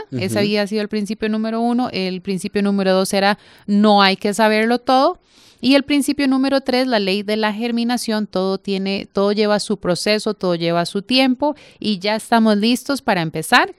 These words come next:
Speaker 1: con el, em, principio número cuatro.
Speaker 2: Así es.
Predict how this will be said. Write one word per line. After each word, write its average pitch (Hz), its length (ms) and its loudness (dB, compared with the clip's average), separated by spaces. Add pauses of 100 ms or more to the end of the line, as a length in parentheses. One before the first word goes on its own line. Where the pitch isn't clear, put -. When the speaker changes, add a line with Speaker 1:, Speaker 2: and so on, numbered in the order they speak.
Speaker 1:
con 208 420 0
el, 190 580 0
em, 156 520 -4 (200)
principio 240 500 0
número 330 480 2 (120)
cuatro. - 400 -2 (160)
Speaker 2:
Así 143 320 -4
es. 135 240 0